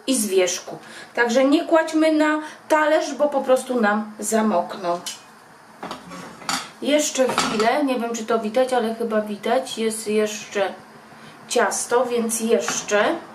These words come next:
I, i już. Zaraz wam pokażę. O,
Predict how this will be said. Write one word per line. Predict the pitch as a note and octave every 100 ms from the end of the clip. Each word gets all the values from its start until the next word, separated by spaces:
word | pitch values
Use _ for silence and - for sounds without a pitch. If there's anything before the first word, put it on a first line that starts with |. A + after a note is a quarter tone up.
| - - - - - - - - - - - - - - - - - - - -
I, | G#4 G4 E4+ - - - - - - - - - - - - - - - F#4+
i | D#4 C4+ A#3 A#3
już. | A3 - - - - - - - - - - - - - - G#3+
Zaraz | G3 F#3 F#3
wam | F#3
pokażę. | - A#3+ D4+ E4 A#4 A#4 - - - - - - - - - - - -
O, | -